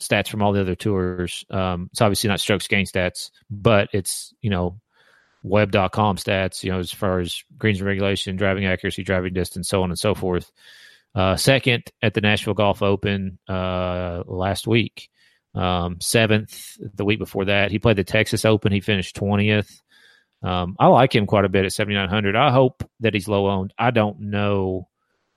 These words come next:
if he'll go under the radar or whatever, but, uh,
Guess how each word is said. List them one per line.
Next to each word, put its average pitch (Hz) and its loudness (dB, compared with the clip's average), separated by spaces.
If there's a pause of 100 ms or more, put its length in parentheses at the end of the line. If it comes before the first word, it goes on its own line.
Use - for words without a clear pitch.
(140)
if - -6
he'll 113 0
go 104 2
under 101 -2
the 95 -2
radar 95 0
or 92 0
whatever, 95 0
but, 90 -4
uh, 85 -2